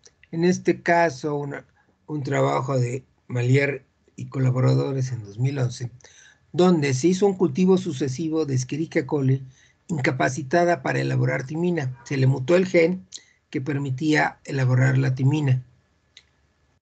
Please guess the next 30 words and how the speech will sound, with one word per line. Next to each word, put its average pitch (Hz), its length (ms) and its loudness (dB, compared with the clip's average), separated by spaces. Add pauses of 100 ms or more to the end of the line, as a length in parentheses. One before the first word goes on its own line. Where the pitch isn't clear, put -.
(100)
Y 233 180 6
se 220 120 6
le 180 120 8
hizo 202 220 4
crecer 190 340 2
en 185 80 4
un 180 80 4
medio 175 300 2
con 147 220 -6
cinco 185 400 0
cloruracilo, 156 960 0
que 151 100 -2
es 131 140 -4
un 147 140 -4
análogo 131 600 2 (600)
de 143 160 0
la 151 160 2
timina, 185 560 4 (340)
y 247 140 2
con 226 180 6
una 247 240 6
pequeña 214 480 -2
pizca 214 400 -4
de 175 100 -2
timina. 185 560 -6 (960)
Es 160 140 -4
decir, 226 440 0 (880)
en 170 200 0
estos 190 540 0
cultivos 127 840 -2